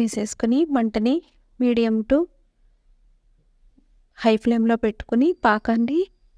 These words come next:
చేసుకోవాలన్నమాట. కలుపుకుంటూ పాకం అనేది వచ్చేంత వరకు చూసుకోవాలి. పాకం ఎలా రావాలంటే మనం వాటర్లో వేయగానే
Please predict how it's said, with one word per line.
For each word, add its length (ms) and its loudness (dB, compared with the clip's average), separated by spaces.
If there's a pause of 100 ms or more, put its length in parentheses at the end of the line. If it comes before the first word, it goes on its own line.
(380)
చేసుకోవాలన్నమాట. 920 0 (500)
కలుపుకుంటూ 800 0 (680)
పాకం 320 0
అనేది 540 0 (380)
వచ్చేంత 520 0
వరకు 280 0
చూసుకోవాలి. 680 -2
పాకం 420 -2
ఎలా 220 0
రావాలంటే 760 -2 (440)
మనం 360 2 (480)
వాటర్లో 500 2
వేయగానే 800 0